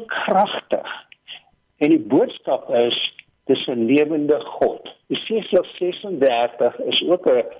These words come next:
'n wonderlike skrif, want dit beskryf hoe daai proses sal geskied. Die, die, die land sal herstel word,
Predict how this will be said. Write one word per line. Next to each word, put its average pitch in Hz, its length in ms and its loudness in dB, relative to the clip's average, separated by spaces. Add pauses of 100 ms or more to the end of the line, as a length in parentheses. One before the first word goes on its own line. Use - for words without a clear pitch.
(320)
'n 131 80 2
wonderlike 180 580 2
skrif, - 420 -2
want 147 160 0
dit - 180 0
beskryf - 500 -2
hoe 175 100 4
daai 185 200 4
proses - 500 0
sal 196 160 2
geskied. 208 520 0 (560)
Die, 135 300 4
die, 120 260 0
die 135 180 2
land 127 280 2
sal 196 200 -8
herstel 175 580 2
word, 170 320 2